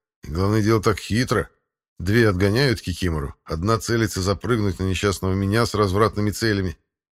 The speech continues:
Но Кикимора оправдала звание злобной твари.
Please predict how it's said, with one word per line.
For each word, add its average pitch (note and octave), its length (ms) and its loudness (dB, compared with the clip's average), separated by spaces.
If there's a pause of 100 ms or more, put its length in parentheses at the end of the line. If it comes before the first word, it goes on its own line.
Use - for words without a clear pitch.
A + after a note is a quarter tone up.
(160)
Но F2 280 -4
Кикимора A2 560 2
оправдала G#2 640 4
звание G2+ 380 2
злобной G2 400 0
твари. F2+ 380 -2